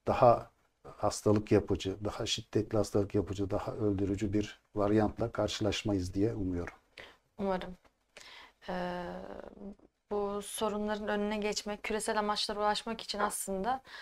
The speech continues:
Speaker 2: dediğiniz gibi kurumların daha çok bu konuyla ilgili çalışması
Speaker 1: El ele
Speaker 2: gerekiyor.
Speaker 1: olması gerekiyor.
Speaker 2: El ele olması gerekiyor. Üzerine düşen, e, üzerine sorumluluk düşen birçok kurum ve kuruluş var, platform var aslında.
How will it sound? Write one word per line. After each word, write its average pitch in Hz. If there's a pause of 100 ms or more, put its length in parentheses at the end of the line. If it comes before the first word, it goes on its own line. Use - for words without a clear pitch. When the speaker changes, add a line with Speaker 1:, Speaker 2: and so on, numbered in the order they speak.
(320)
Speaker 2:
dediğiniz 196
gibi 226
kurumların 214 (120)
daha 202
çok 196
bu 190
konuyla 196
ilgili 180
çalışması 190
Speaker 1:
El 113
ele 101
Speaker 2:
gerekiyor. 98
Speaker 1:
olması -
gerekiyor. -
Speaker 2:
El 233
ele 220
olması 190
gerekiyor. 190 (480)
Üzerine 233
düşen, 247
e, 214
üzerine 226
sorumluluk 233
düşen 247
birçok 247
kurum 240
ve 240
kuruluş 220
var, 185
platform 220
var 185
aslında. 190